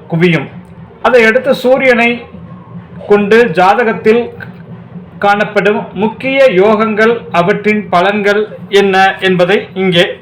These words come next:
பார்க்கலாம். சுப உபயசாரி யோகம். சுப உபயசாரி யோகம். இந்த யோகம் எப்படி இருக்கும்னா,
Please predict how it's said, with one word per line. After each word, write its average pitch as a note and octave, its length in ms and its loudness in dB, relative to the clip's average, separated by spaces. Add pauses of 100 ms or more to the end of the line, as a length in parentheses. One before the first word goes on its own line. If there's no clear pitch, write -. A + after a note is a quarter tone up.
(140)
பார்க்கலாம். D#3 640 0 (180)
சுப C4 260 2 (280)
உபயசாரி A#3 1120 2
யோகம். E3 440 -2 (340)
சுப E3 440 0 (680)
உபயசாரி F3+ 840 0
யோகம். C#3+ 380 -2 (480)
இந்த A#3 140 2
யோகம் A3 300 4
எப்படி F3 220 -2
இருக்கும்னா, D3+ 460 -2